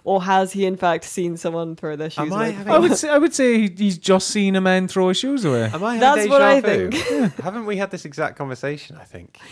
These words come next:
Speaker 1: I don't remember. I just had this exact
Speaker 2: <laughs>
Speaker 1: conversation with my friend last night.
Speaker 2: That's really weird. I've definitely had this exact conversation, and I was the one to bring it up with someone,
Speaker 1: Was it
Speaker 2: so
Speaker 1: you? Because I've,
Speaker 2: I can't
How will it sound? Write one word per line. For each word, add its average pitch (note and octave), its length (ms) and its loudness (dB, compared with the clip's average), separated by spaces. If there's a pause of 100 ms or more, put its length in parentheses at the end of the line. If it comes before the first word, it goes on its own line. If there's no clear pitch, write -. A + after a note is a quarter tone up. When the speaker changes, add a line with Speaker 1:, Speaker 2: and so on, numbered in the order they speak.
(360)
Speaker 1:
I A#3+ 60 -2
don't D4+ 180 2
remember. C#4+ 320 4
I G3+ 140 6
just A3+ 160 0
had A3+ 220 2
this A3 160 4
exact G#3 340 6
Speaker 2:
<laughs> A3 60 4
Speaker 1:
conversation G#3 500 4
with G3+ 140 4
my G3+ 120 2
friend G#3 300 0
last G3 260 0
night. B3+ 360 0
Speaker 2:
That's - 260 -10
really G2 240 -10
weird. A#2+ 440 -6 (260)
I've A2+ 120 -8
definitely A2 280 -6
had G#2+ 100 -4
this - 140 -18
exact F2+ 260 -10
conversation, F#2+ 500 -10
and G#2+ 120 -6
I A#2 100 -2
was A2+ 140 -8
the A2 80 -10
one G#2+ 120 -6
to G2 80 -20
bring F#2 140 -14
it G2 80 -14
up C3 160 -12
with A2 100 -16
someone, F2+ 280 -10
Speaker 1:
Was G#3+ 100 -6
it A#3+ 160 -4
Speaker 2:
so C#4+ 160 0
Speaker 1:
you? D#3 320 -6 (100)
Because A#3 240 0
I've, C4 300 4
Speaker 2:
I A3 220 4
can't C4 200 -2